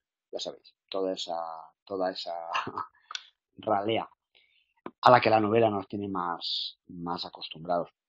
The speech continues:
De alguna manera lo que viene a sostener este buen hombre es que a estos quedan también como algo cíclico. Y él, de hecho, pensaba así que, que de alguna manera, obviamente después de la fase irónica en la que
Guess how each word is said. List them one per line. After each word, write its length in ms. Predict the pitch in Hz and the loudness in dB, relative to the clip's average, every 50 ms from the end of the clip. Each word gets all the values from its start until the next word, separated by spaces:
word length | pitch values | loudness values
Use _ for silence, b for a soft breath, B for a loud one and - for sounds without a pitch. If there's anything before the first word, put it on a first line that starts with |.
| _ _ _ _ _ _ _ | _ _ _ _ _ _ _
De 80 | - 95 | -8 -4
alguna 220 | 101 113 131 143 | 2 4 4 6
manera 240 | 143 143 139 147 147 | 6 8 8 8 8
lo 100 | 143 143 | 6 6
que 100 | 143 127 | 4 4
viene 180 | 110 120 127 127 | 2 4 2 2
a 40 | |
sostener 580 | - - 135 - - - - 110 117 123 120 117 107 92 - - | 0 0 -4 -6 -6 -4 -2 0 2 2 2 2 0 -6 -10 -10
este 320 | 117 113 - - - 120 | -10 -10 -8 -6 -2 0
buen 160 | 107 110 113 | 0 2 2
hombre 220 | 120 123 117 120 127 | 2 2 2 2 2
es 100 | 127 - | 0 0
que 80 | - | -2
a 40 | 104 | -2
estos 240 | 95 - - 110 - | -2 -4 -6 -6 -4
quedan 180 | - 113 104 98 | -4 -4 -2 -2
también 200 | 104 107 107 104 | -2 -2 -4 -4
como 240 | - 110 104 98 98 | -2 0 2 2 2
algo 220 | 104 104 101 - | 2 2 -2 -2
cíclico. 460 | - 85 80 - 90 85 - - - _ b b b b b b b | -4 -6 -6 -6 -8 -12 -12 -14 -20 _ b b b b b b b
Y 140 | b 113 131 | b 6 8
él, 120 | 151 160 | 8 10
de 120 | 151 151 151 | 10 10 10
hecho, 360 | 147 - - 135 139 131 - _ _ _ _ _ _ _ _ _ _ _ _ _ _ _ _ - - _ _ _ _ _ _ _ | 8 8 4 2 2 0 -2 _ _ _ _ _ _ _ _ _ _ _ _ _ _ _ _ -20 -20 _ _ _ _ _ _ _
pensaba 720 | - - 87 85 - - - 139 135 131 123 110 110 - - _ _ | -6 -6 -6 -6 -4 0 4 4 6 8 6 6 4 2 -4 _ _
así 380 | - - - - - 127 120 113 | -10 -6 -4 0 0 0 0 0
que, 240 | - - 101 92 85 | -2 -4 -2 -2 -2
que 100 | - 101 | -2 -4
de 60 | 90 | -2
alguna 260 | 85 82 95 110 123 127 | -2 -2 0 2 2 4
manera, 460 | 123 123 127 127 123 117 113 - - _ _ _ _ | 4 4 4 6 6 4 2 0 -4 _ _ _ _
obviamente 500 | - - 98 101 101 107 113 113 - 101 | -20 -14 -12 -8 -6 -6 -6 -4 -4 -6
después 500 | 87 85 - - _ - 110 113 113 110 | -6 -6 -8 -12 _ 0 2 2 2 4
de 120 | 107 110 107 | 2 2 2
la 100 | 107 95 | 0 0
fase 300 | - 120 113 - - 110 | -2 -4 -4 -2 -2 0
irónica 580 | 110 120 120 120 113 107 - 95 95 95 92 | 2 2 2 2 0 -2 -2 -2 -2 -2 -2
en 60 | 90 | -6
la 100 | - 87 - | -10 -16 -20
que 160 | - - _ | -20 -20 _